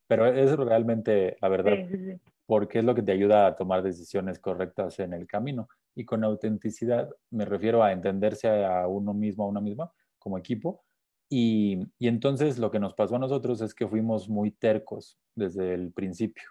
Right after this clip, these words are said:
Speaker 1: La gente nos decía, "Cámbiale el nombre, güey, ¿cómo nombre de grosería? ¿Y por qué fracasos? Y no hables de fracaso", y, y la, la, la, la, la. Y nos decían, "Te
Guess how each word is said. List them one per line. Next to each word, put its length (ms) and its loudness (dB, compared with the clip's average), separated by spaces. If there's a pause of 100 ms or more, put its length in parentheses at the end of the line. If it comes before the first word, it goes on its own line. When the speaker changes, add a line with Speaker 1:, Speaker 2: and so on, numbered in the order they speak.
(220)
Speaker 1:
La 120 -2
gente 200 -4
nos 120 0
decía, 360 -2
"Cámbiale 340 0
el 100 -2
nombre, 300 -2
güey, 220 -2
¿cómo 200 -2
nombre 280 0
de 60 2
grosería? 560 -2 (460)
¿Y 340 -2
por 200 -2
qué 120 -6
fracasos? 800 -6
Y 120 -4
no 120 0
hables 220 -2
de 80 -6
fracaso", 800 -4
y, 260 -6 (340)
y 80 -2
la, 200 2
la, 60 0
la, 160 0
la, 100 0
la. 180 -2 (560)
Y 200 0
nos 180 0
decían, 420 0
"Te 380 2